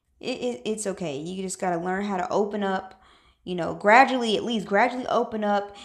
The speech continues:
and then you'll start to see that maybe more people will, will want, will gravitate to you, and then you won't,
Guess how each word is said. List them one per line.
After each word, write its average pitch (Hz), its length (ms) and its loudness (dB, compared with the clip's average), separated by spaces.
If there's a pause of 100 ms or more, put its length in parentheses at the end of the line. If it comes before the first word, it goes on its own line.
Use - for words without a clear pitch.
(200)
and 190 240 -6
then 214 600 -2 (260)
you'll 208 160 -4
start 196 360 -4
to 180 80 -6
see 214 480 -6
that 196 160 -6
maybe 196 200 -4
more 190 220 -4
people 202 400 -10
will, 185 400 -4 (220)
will 185 120 -4
want, 208 400 -4
will 196 140 0
gravitate 240 640 2
to 220 120 -10
you, 202 200 -6
and 185 220 -6
then 196 240 -4
you 196 140 -8
won't, 202 520 -4